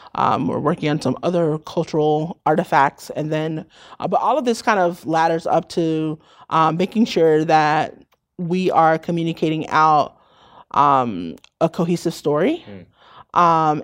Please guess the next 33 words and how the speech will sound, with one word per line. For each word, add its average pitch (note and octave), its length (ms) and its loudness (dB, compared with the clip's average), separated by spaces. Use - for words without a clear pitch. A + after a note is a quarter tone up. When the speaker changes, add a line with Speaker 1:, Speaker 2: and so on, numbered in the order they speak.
Speaker 1:
and E3+ 200 -2
that F#3 120 0
we F3+ 160 0
encompass D#3+ 640 -6
Stuart's - 640 -2
vision, A3+ 460 -4
Speaker 2:
Mm. - 480 -14
Speaker 1:
um, D3+ 500 4
for E3 160 -2
what D#3 200 0
this - 160 -6
company D3 320 -4
can C3 380 -4
be. - 300 -4
Speaker 2:
I'm G#2+ 100 0
curious, C3 360 0
I'm A2 120 -4
curious A#2+ 220 -2
what C3 100 -2
that G2+ 160 2
download F#2+ 440 -2
was. - 360 -12
Like, F2+ 500 -4
what G#2+ 460 2
was G2 440 2
the G2 100 -2
vision F#2 320 -2
he F#2+ 100 0
was F2+ 160 -4
setting F2+ 280 -2
up F2 100 -4
for F2+ 160 -6
you F2 320 0